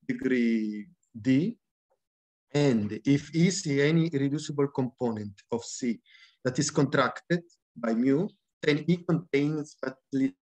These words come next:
three points among the marks and intersection point with other component. Finally, we claim that,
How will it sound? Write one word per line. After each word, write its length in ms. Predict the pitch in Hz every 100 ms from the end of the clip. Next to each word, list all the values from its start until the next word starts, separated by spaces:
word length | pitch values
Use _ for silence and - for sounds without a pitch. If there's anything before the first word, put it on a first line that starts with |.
| - - 131 -
three 120 | 147
points 680 | 151 139 151 196 _ - _ _ -
among 360 | 131 127 120
the 140 | 120 - _ -
marks 520 | 135 165 - - - _ 147 - _ -
and 260 | 135 131 127
intersection 640 | 123 127 - 139 - 123
point 140 | 147 147
with 120 | 123 120
other 220 | 113 120 -
component. 460 | 113 - 107 95 - _ _ _ _ _ _ -
Finally, 400 | 165 185 208 240 - _ _ _ _ _ _ _ -
we 100 | 135
claim 360 | 135 170 160 131
that, 240 | 123 123